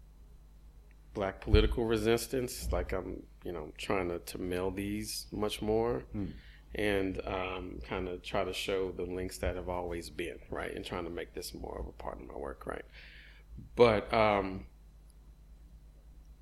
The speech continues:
Speaker 1: but I think in order to create, um, richer work, right,
Speaker 2: Mm-hmm.
Speaker 1: about that topic,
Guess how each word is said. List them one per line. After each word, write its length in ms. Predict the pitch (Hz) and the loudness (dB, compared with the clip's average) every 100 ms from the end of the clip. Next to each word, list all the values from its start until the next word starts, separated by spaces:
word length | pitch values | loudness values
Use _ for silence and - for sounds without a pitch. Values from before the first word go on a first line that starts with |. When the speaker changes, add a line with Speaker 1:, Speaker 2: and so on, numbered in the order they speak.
| - - | -18 0
Speaker 1:
but 200 | 127 127 | 4 8
I 100 | 120 | 6
think 440 | - 139 135 - - - - - - - - - - - 131 | 8 6 6 0 -14 -18 -20 -20 -20 -20 -20 -20 -20 -4 -2
in 160 | 123 | 2
order 360 | 113 127 127 123 | 6 6 6 4
to 580 | 117 - 127 117 113 113 | 2 0 2 4 2 0
create, 640 | - 117 104 104 104 104 - | -2 -2 2 2 0 -2 -4
um, 480 | 117 104 90 90 87 - - - - - - - - - - - - - - - - - - - - | -4 -2 -4 -6 -10 -12 -12 -8 -8 -10 -18 -20 -20 -20 -20 -20 -20 -20 -20 -20 -20 -20 -20 -18 -2
richer 420 | 107 120 - 123 | 4 4 8 6
work, 600 | 110 98 117 156 - - - - - - - - - - - - - | 8 8 8 8 2 -12 -16 -20 -20 -20 -20 -20 -20 -20 -20 -18 -2
right, 300 | 110 120 123 - - - | 2 2 0 -4 -20 -12
Speaker 2:
Mm-hmm. 100 | 95 | -6
Speaker 1:
about 300 | 113 110 117 | 2 4 6
that 140 | 139 135 | 4 6
topic, 520 | 147 143 - 147 | 6 6 2 -2